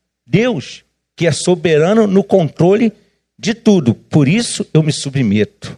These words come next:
me sujeito a isso. É ter uma atitude adequada em relação às autoridades,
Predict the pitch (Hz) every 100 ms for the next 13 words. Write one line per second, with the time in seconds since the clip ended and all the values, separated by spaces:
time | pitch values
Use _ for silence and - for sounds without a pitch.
0 | _ 113 120 - 123 85 92 117 110 -
1 | 98 _ _ 107 95 85 - - - -
2 | _ _ _ - 160 165 214 208 190 -
3 | - 214 208 202 - - 220 262 240 214
4 | 165 180 175 131 170 165 156 147 151 135
5 | 117 123 143 151 139 -